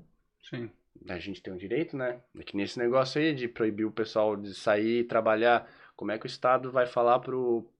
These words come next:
Speaker 2: um pai de família, "Ó, você não pode correr esse risco pra botar pão no, na, na mesa da sua família"?
Speaker 1: Sim.
Speaker 2: Que absurdo, o Estado não tem esse direito.
Speaker 1: É, e l-, lá como é que foi? Tu, tu chegou a acompanhar como é que foi a questão da pandemia lá?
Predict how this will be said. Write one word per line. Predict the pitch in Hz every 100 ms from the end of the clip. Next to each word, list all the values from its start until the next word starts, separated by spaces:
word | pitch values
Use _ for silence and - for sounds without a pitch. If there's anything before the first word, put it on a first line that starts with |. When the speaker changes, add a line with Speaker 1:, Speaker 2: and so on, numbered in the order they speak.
| -
Speaker 2:
um | 104 107
pai | 104 - 110
de | 120
família, | 120 120 110 117 131 147 147 - - _
"Ó, | - 113 - - _
você | 95 - 95
não | 107
pode | 107 107 113
correr | - 110 107 110
esse | 120 123
risco | 110 104 117 -
pra | 123
botar | 131 131 135
pão | 131 127
no, | 135 135 131
na, | 131 127 127
na | 127
mesa | 131 131 127
da | 131
sua | 127
família"? | 120 135 156 107
Speaker 1:
Sim. | - 143 127 113 -
Speaker 2:
Que | 120
absurdo, | 110 - 185 170 110
o |
Estado | - 104 107
não | 107
tem | 143
esse | 165
direito. | - 139 90 - - _ _ _ - - - _
Speaker 1:
É, | - -
e | -
l-, | 135 - -
lá | 139 160
como | 180 156 151
é |
que | 143
foi? | - 127
Tu, | 113 123
tu | - 123
chegou | 127 139
a |
acompanhar | 156 135 127 131
como | 127 123
é |
que | -
foi | 131 123
a | 117
questão | - 113 -
da | 117
pandemia | - 117 120 139
lá? | 127 160